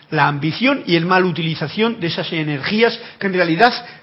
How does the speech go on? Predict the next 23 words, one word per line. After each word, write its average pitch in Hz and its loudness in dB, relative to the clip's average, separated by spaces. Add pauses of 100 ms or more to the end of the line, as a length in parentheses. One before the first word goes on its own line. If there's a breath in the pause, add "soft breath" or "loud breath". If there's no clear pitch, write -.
(120)
por 180 6
algún 233 6
motivo, 277 4
algún 226 2
alma 240 2
empezó 208 2
a 226 8
buscar 226 2
y 196 -2
la 180 0
puso 214 -2
ahí, 208 0
pero 175 0
luego 190 0
se - -8
dejó 156 -2
vencer 165 -4
por 151 -2
lo, 151 0 (320 loud breath)
por 139 2
las 139 -2
fuerzas 160 -2 (260 loud breath)
egoístas 160 0